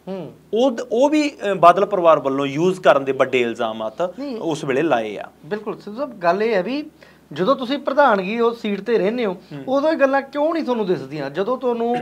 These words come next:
Speaker 1: <coughs> ਪ੍ਰਧਾਨਗੀ ਤੋਂ ਸਾਈਡ ਤੇ ਤੁਹਾਨੂੰ ਲਾਂਭੇ ਕੀਤਾ ਜਾਂਦਾ ਹੈ, ਫਿਰ ਤੁਸੀਂ ਇਲਜ਼ਾਮ ਵੀ ਲਾਉਂਦੇ ਹੋ, ਫਿਰ ਤੁਸੀਂ ਜਿਹੜਾ ਹੈਗਾ ਕਿ ਗੀਜਾ ਦੇ ਵਿੱਚੋਂ ਜਥੇਦਾਰ ਨਿਕਲਦੇ ਨੇ,
Speaker 2: ਹੂੰ।
Speaker 1: ਉਦੋਂ ਤੁਸੀਂ ਪਹਿਲਾਂ ਕਿਉਂ ਨਹੀਂ ਬੋਲਦੇ ਇਹ ਗੱਲਾਂ? ਜਦੋਂ ਤੁਸੀਂ ਉਸ ਕਮੇਟੀ ਦੇ ਵਿੱਚ ਹੁੰਦੇ ਹੋ, ਉਸ ਕਮੇਟੀ ਦੇ ਵਿੱਚ ਕੀ ਕੀ ਹੋ ਰਿਹਾ?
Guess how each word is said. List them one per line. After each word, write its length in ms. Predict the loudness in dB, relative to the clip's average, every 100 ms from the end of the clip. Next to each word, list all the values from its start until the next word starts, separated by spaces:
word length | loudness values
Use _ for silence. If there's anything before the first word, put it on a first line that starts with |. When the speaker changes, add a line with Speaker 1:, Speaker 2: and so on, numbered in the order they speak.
| -8
Speaker 1:
<coughs> 220 | -20 _
ਪ੍ਰਧਾਨਗੀ 480 | -4 2 4 2 0
ਤੋਂ 140 | -4 -2
ਸਾਈਡ 320 | 2 2 4
ਤੇ 160 | 0
ਤੁਹਾਨੂੰ 600 | -2 -4 _ _ -6 -2
ਲਾਂਭੇ 300 | 2 2 2
ਕੀਤਾ 280 | -2 0 2
ਜਾਂਦਾ 240 | 2 0 -2
ਹੈ, 80 | -4 -12 -16 2
ਫਿਰ 160 | 2 2
ਤੁਸੀਂ 260 | -4 -2
ਇਲਜ਼ਾਮ 480 | 0 2 4 4 2
ਵੀ 100 | 0
ਲਾਉਂਦੇ 240 | 0 0
ਹੋ, 220 | 0 -2 -6 -20 _
ਫਿਰ 180 | 2 2
ਤੁਸੀਂ 560 | 2 -4 -2 -2 -4 -8 -16 -20 -8
ਜਿਹੜਾ 160 | -2 4
ਹੈਗਾ 240 | 4 4
ਕਿ 140 | 0 -4
ਗੀਜਾ 600 | -8 -10 0 0 0 -6 -12
ਦੇ 100 | -4
ਵਿੱਚੋਂ 540 | -2 -2 -4 -4 -4 -8 -10
ਜਥੇਦਾਰ 420 | -8 -4 -2 -2
ਨਿਕਲਦੇ 380 | -4 -4 -2 -2
ਨੇ, 200 | -4 -8
Speaker 2:
ਹੂੰ। 100 | -10 -16 -20 _ -2
Speaker 1:
ਉਦੋਂ 300 | 2 2 0
ਤੁਸੀਂ 220 | -2 -4
ਪਹਿਲਾਂ 340 | 2 2 2
ਕਿਉਂ 180 | 2 0
ਨਹੀਂ 100 | 0
ਬੋਲਦੇ 340 | 0 0 0
ਇਹ 60 | -2
ਗੱਲਾਂ? 300 | -2 0 0
ਜਦੋਂ 260 | 0 -2 -2
ਤੁਸੀਂ 300 | -6 -8 -6
ਉਸ 180 | -6
ਕਮੇਟੀ 340 | -6 -6 -6 -4
ਦੇ 120 | -4
ਵਿੱਚ 300 | -4 -6 -4
ਹੁੰਦੇ 200 | -4 -2
ਹੋ, 40 |
ਉਸ 120 | -4 -4
ਕਮੇਟੀ 320 | -8 -6 -8
ਦੇ 40 |
ਵਿੱਚ 160 | -10 -10
ਕੀ 200 | -10 -10
ਕੀ 160 | -6
ਹੋ 160 | -6 -4
ਰਿਹਾ? 140 | -4